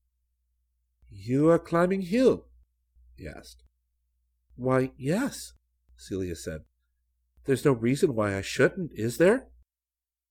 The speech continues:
Hiro gestured toward the second path. "Is better way. Is more pretty that side."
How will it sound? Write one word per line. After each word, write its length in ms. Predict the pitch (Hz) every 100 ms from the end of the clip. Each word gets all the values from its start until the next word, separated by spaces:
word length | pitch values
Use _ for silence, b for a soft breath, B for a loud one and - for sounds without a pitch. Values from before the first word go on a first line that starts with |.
| _ -
Hiro 320 | 170 190 147
gestured 380 | 135 123 117 -
toward 180 | 110
the 80 | 95
second 400 | - 101 - 80
path. 300 | 92 82 80 _ _ _ _ _ _ _ _ _ _ _ -
"Is 360 | 175 175 175
better 440 | - - 233 233 139
way. 340 | 98 78 - _ _ _
Is 220 | 156 156
more 160 | 185 190
pretty 440 | 190 247 285 143 123
that 220 | 214 -
side." 380 | - 90 -